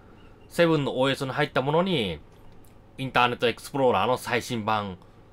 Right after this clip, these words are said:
まずそれを入れるのが硬いかなと思います。そう、YouTubeの場合ですと、Windows セブンプラス、Google Chrome、そういう組み合わせだと思います。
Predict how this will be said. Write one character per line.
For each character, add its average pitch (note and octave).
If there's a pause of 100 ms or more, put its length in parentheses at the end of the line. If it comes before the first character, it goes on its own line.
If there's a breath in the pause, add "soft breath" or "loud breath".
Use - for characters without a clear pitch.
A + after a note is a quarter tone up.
(260)
ま B3+
ず A#3+
そ E3
れ D#3
を D#3+
入 D#3+
れ E3+
る D#3+
の D#3+
が E3+
硬 -
い B2+
か G#2+
な C3+
と -
思 G2
い -
ま F2
す。 - (460)
そ E3+
う、 C#3
YouTube G#3+
の F#3+
場 F#3
合 F#3+
で G3
す -
と、 F#3+ (520 loud breath)
Windows D3
セ E3
ブ C3
ン G#2
プ -
ラ C3
ス、 E3 (920)
Google C3
Chrome、 F2+ (1500)
そ D3
う C3+
い C3
う A#2+
組 A#2
み A#2
合 A2
わ G#2
せ -
だ C3
と A#2
思 F#2+
い F2
ま E2
す。 -